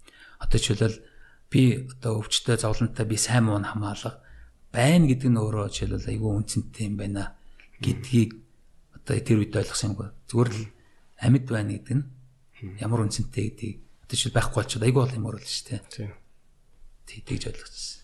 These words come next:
Speaker 2: Хм. Тэр чинь өстой юм байгаа юмдаа амар талархалтай амьдрна гэсэн үг үстэй, тий. Та бол одоо ингээл зүгээр гигантэн шиг л талархалтай амьдрдаг уу одоо ингээл?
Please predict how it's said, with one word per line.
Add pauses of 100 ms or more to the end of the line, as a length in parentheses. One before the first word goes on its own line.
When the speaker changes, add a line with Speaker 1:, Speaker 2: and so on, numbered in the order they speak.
Speaker 2:
Хм. (1200)
Тэр
чинь
өстой (960)
юм
байгаа
юмдаа (120)
амар
талархалтай
амьдрна
гэсэн
үг
үстэй,
тий. (580)
Та
бол
одоо
ингээл
зүгээр
гигантэн
шиг
л (800)
талархалтай
амьдрдаг
уу
одоо
ингээл?